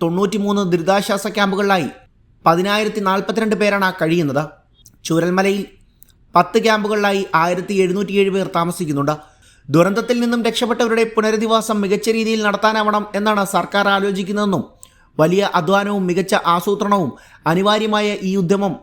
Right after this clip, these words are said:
അതിവേഗം പൂർത്തിയാക്കേണ്ടതുണ്ടെന്നും അദ്ദേഹം പറഞ്ഞു. ഒരു വലിയ ജനവാസ മേഖലയാണ് മറഞ്ഞുപോയത്. അതിനു പകരം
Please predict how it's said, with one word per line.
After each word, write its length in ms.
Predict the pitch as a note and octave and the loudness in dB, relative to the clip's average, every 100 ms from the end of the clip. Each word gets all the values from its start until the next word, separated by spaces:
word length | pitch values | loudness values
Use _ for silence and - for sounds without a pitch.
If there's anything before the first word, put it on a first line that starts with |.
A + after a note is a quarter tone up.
| - _ | -16 _
അതിവേഗം 500 | D3+ E3+ G3 G#3 G3 | 2 2 2 0 -2
പൂർത്തിയാക്കേണ്ടതുണ്ടെന്നും 960 | F3 F3+ G#3 G3 G3+ G3 G3 G3 F#3+ C3+ C#3+ | -2 0 2 2 0 0 0 0 0 -2 -2
അദ്ദേഹം 340 | D3 E3+ C#3+ | 0 0 -2
പറഞ്ഞു. 240 | E3 C#3 C#3+ - _ _ _ _ _ _ _ C#3 | -4 -4 -8 -16 _ _ _ _ _ _ _ -2
ഒരു 100 | D3+ | 0
വലിയ 320 | D#3 E3 F#3 | 2 2 2
ജനവാസ 440 | E3+ F3 F#3 F#3 | 0 0 0 0
മേഖലയാണ് 540 | F#3+ F#3+ G3 G3+ F#3+ F3+ - | -2 0 0 0 -2 -4 -4
മറഞ്ഞുപോയത്. 580 | C#3+ D3+ E3 D3+ C3+ C3+ - _ _ _ _ _ | -2 -2 -2 -2 -2 -4 -12 _ _ _ _ _
അതിനു 240 | C3 D3+ F3+ | -2 0 2
പകരം 300 | F3+ F3+ | 2 0